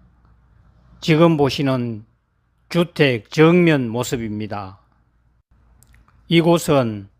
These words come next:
가지산 온천이 가까이 있고 공원 자연 마을로 지정되어 있습니다.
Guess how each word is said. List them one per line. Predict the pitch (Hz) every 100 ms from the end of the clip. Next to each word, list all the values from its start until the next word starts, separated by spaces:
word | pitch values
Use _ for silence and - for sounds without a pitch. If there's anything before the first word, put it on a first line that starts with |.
| _ _ _
가지산 | - 117 131 151 170 170
온천이 | 165 143 131 185 175 151 117
가까이 | - 110 156 156 135
있고 | 131 - 120 104 104 - _ _ _ _ _ _
공원 | 127 123 143 160 170 151
자연 | 147 151 175 190
마을로 | 180 135 127 143 139 113 104 101 _ _ _
지정되어 | - 147 151 151 143 120 117
있습니다. | 104 95 - 110 110 107 98 92